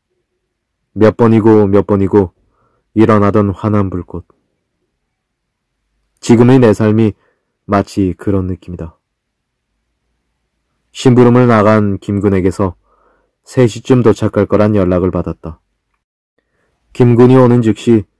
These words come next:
이선과 함께 요양원을 나서야 한다. 면도를 한다. 염색을 할 걸 그랬나? 중얼거리며 머리를 매만진다. 올드 스파이스 향취가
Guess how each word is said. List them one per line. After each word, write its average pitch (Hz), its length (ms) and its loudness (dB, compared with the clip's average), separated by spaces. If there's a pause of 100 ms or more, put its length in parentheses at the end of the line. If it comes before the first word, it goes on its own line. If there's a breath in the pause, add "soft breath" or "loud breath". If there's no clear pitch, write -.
(440)
이선과 107 500 -2
함께 98 380 -2 (560)
요양원을 101 500 2
나서야 95 400 -4
한다. 80 320 -12 (1400)
면도를 110 520 2
한다. 90 380 -8 (1500)
염색을 117 400 2
할 117 140 4
걸 113 360 4
그랬나? 104 540 -2 (1120)
중얼거리며 113 680 2
머리를 98 360 0
매만진다. 85 640 -8 (1900)
올드 117 320 4
스파이스 117 420 0
향취가 107 560 -2